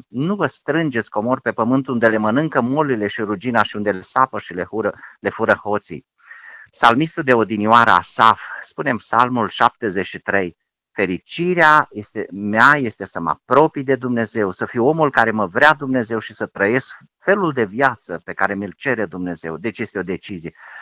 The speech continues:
Al doilea rând, eu decid să am un caracter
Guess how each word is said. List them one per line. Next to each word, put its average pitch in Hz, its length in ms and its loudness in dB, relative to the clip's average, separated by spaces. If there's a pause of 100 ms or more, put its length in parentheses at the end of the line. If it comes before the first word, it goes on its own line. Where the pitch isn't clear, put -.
(160)
Al 95 180 -4
doilea 147 360 4
rând, 117 340 -4 (140)
eu 110 200 -2
decid 160 580 -6
să - 160 -2
am 135 180 6
un 131 160 -2
caracter 131 760 0